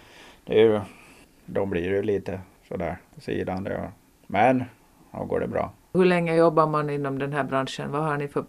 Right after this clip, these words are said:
Speaker 2: ska de höja pensionsåldern också i den här sektorn?
Speaker 1: Ja, lägre tror jag inte att den blir. Utan den, <laughs> den får den upp.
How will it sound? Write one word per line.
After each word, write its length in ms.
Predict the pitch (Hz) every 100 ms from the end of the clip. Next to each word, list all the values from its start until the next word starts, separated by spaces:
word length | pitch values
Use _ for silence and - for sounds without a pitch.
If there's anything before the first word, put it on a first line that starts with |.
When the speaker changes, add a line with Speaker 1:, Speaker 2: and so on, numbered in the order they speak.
| - 139
Speaker 2:
ska 200 | - 151
de 160 | 147
höja 220 | 156 147
pensionsåldern 760 | 139 143 139 151 143 151 139 139
också 240 | 135 -
i 60 | 143
den 160 | 143 143
här 140 | 143
sektorn? 420 | 143 139 - 147 - - - - - - -
Speaker 1:
Ja, 280 | 104 110 117
lägre 380 | 117 113 117
tror 240 | 113 131 143
jag 80 | 123
inte 160 | 107
att 100 | 101
den 140 | 104 101
blir. 320 | 98 98 95 - - - -
Utan 200 | 104 101
den, 280 | 107 110 110
<laughs> 640 | 107 - 90 - 131 -
den 160 | 151 127
får 320 | - 113 113
den 140 | 123
upp. 280 | 135 123 -